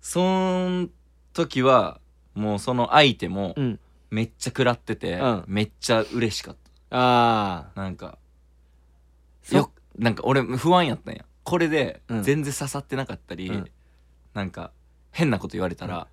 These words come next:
Speaker 2: うん。またキレんじゃねえか。
Speaker 1: 俺キレそうやなと思う、
Speaker 2: <laughs>
Speaker 1: 思うぐらい良かったんや。
Speaker 2: うん。
Speaker 1: そう、だからもうなんかドキドキしながら、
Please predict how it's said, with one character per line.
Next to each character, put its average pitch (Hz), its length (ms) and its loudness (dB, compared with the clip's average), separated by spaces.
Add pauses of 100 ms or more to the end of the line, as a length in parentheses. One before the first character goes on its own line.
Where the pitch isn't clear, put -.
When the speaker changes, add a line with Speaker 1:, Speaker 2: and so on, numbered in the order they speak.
Speaker 2:
う - 40 -8
ん。 - 20 -6
ま 156 100 6
た 139 140 2
キ 139 160 0
レ 131 120 8
ん 143 80 2
じ 127 100 2
ゃ 110 40 2
ね 101 100 -2
え - 20 -2
か。 107 60 0
Speaker 1:
俺 101 120 2
キ - 180 -4
レ 165 100 6
そ 202 160 2
う - 40 4
や 95 60 0
な 90 100 -8
と - 80 -4
思 185 100 -2
う、 175 140 -2
Speaker 2:
<laughs> - 20 -4
Speaker 1:
思 139 280 2
う - 20 2
ぐ 147 100 2
ら 139 60 2
い 127 80 4
良 131 80 4
か - 100 -4
っ - 60 -6
た 92 80 -10
ん 90 80 -8
や。 95 140 -6
Speaker 2:
う - 20 -8
ん。 92 120 -16 (440)
Speaker 1:
そ - 160 -4
う、 - 20 2
だ 110 100 0
か 104 100 -2
ら 92 60 -4
も 92 120 -4
う 92 40 -4
な 95 80 -4
ん 92 40 -6
か 90 60 -8
ド 139 140 -2
キ 131 80 -4
ド 95 80 -2
キ - 120 -12
し - 100 -10
な 90 100 -8
が 90 100 -8
ら、 - 280 -6